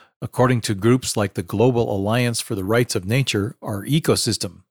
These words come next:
the trees, oceans, animals, and mountains, are entitled to rights of their own.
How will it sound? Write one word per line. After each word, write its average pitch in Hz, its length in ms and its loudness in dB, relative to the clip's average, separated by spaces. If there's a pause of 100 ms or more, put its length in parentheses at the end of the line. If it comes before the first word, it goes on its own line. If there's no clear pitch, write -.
(120)
the 101 100 -8
trees, 131 540 0
oceans, 123 540 -2
animals, 117 500 -2
and 95 140 -4
mountains, 98 540 -4 (420)
are 127 100 0
entitled 147 440 2
to 156 60 4
rights 151 300 4
of 160 60 2
their 151 220 4
own. 156 180 0